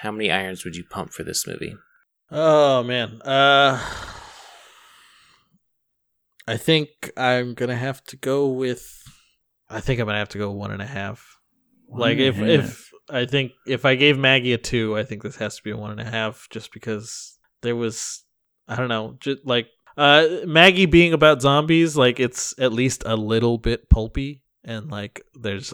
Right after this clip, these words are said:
Speaker 2: a tiny bit of fun to be had in that movie, and this movie is just a fucking, again, this is, is actually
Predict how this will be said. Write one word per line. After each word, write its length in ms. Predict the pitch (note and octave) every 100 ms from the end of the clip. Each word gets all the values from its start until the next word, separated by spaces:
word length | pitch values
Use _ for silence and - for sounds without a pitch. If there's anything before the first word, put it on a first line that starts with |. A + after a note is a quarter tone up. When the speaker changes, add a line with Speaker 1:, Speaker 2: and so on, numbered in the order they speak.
| -
Speaker 2:
a 80 | G2+
tiny 480 | - C#3 A#2+ G2+ G#2+
bit 160 | A2
of 80 | G#2
fun 240 | - - A#2+
to 60 |
be 140 | B2 A#2+
had 200 | C3 C3
in 60 |
that 140 | C3+ C#3
movie, 280 | C#3 D3 C3
and 140 | A2+
this 160 | A2 -
movie 200 | G#2 G#2+
is 140 | B2
just 340 | - - - -
a 120 | B2
fucking, 580 | - G#2 - F2 G#2 A#2 _ _
again, 400 | A2+ A2+ A#2 G#2+ B2+
this 140 | C#3+
is, 120 | C#3
is 260 | B2 C#3+ C3+
actually 540 | B2+ B2 C3+ A2+ A2+